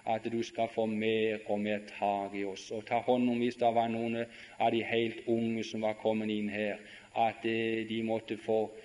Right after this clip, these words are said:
et møte med deg, slik at de kunne få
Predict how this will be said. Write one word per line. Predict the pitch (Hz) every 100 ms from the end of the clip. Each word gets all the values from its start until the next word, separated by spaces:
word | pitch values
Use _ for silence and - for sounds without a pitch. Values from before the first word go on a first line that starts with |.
| -
et | 113 110
møte | 110 110 110 107 107
med | 110 107
deg, | 104 104 101 - - -
slik | - 113 117 117 110 113
at | 110 - 107
de | 110 -
kunne | 113 110
få | 110 113